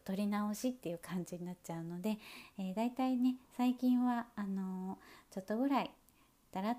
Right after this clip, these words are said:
としちゃっても、そのまま配信してます。<laughs> あの、このエンディングも、えー、今回は、あの、文字に起こしてないですね。なんか、ちょっと喋ってみる感じも、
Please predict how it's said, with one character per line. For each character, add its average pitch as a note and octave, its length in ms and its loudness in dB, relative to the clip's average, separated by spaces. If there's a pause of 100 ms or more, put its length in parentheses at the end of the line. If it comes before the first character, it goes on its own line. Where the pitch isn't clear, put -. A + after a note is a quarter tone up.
と F#3 100 -8
し - 80 -14
ち - 120 -4
ゃ - 20 -2
っ G3 40 -4
て G#3+ 200 -4
も、 F3+ 240 -4 (380)
そ F3+ 60 -4
の F#3 140 -2
ま G3 180 0
ま G3 320 -2
配 F#3+ 160 -6
信 G3 220 -6
し G3 60 -12
て G3 160 -6
ま A3 160 0
す。 - 140 -12 (280)
<laughs> B3 800 4
あ G3+ 100 -6
の、 F#3 260 -2
こ B3+ 100 2
の C4 340 4
エ B3 80 4
ン B3 120 8
デ B3+ 80 2
ィ B3+ 80 6
ン B3+ 80 8
グ B3 140 0
も、 B3 360 4 (760)
え F#3+ 40 -6
ー、 F3+ 800 -6 (640)
今 A3+ 180 0
回 F#3 240 0
は、 E3 160 -6
あ E3 60 -6
の、 E3 380 -8
文 A3+ 180 4
字 G#3 180 0
に F3 180 -2
起 F3+ 100 -4
こ A#3 120 -2
し A3+ 120 -8
て F#3+ 120 -6
な G#3 200 0
い G3 100 -4
で E3+ 160 -8
す - 120 -8
ね。 F#3+ 260 -4 (340)
な G#3 80 -4
ん F#3+ 60 -8
か、 D3+ 260 -14 (420)
ち G3 100 -6
ょ - 20 -6
っ G3 100 -10
と - 80 -10
喋 F3 320 -4
っ F#3+ 40 -8
て - 340 -10 (800)
み G3+ 140 -2
る F3 200 -6 (300)
感 F#3+ 260 -2
じ F#3+ 140 -6
も、 F#3+ 280 -4